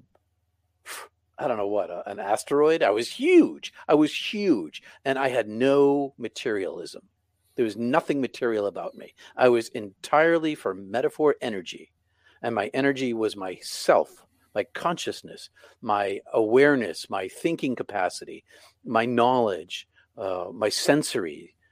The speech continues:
But I had no fingers and I had no eyeballs, but I could see in every direction, every direction simultaneously. And there was no thinking in the way, no, no brain in the way of my thinking. And I realized in an instant,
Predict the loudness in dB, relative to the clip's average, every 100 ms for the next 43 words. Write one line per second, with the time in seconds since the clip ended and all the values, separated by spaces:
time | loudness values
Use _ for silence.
0 | _ 6 6 8 4 2 2 2 2 0
1 | -4 0 0 0 2 2 2 0 -2 -2
2 | -4 -4 -6 -6 -4 -4 -4 -8 -6 -8
3 | -8 -14 -20 _ _ 0 2 2 4 2
4 | 2 -6 -4 -4 -4 -8 -12 -16 -18 -20
5 | -20 _ _ -16 -4 2 2 2 2 4
6 | 4 4 -2 -2 -4 -6 -6 -2 -2 0
7 | -4 -8 _ 4 4 4 4 4 4 2
8 | 2 0 -2 0 0 -2 -6 -12 -12 -14
9 | -14 -20 _ _ _ _ -20 _ -4 -2
10 | 0 0 4 4 4 0 -6 _ 4 6
11 | 8 6 6 0 -6 -16 _ _ _ -6
12 | -4 -4 0 0 0 -4 -4 -6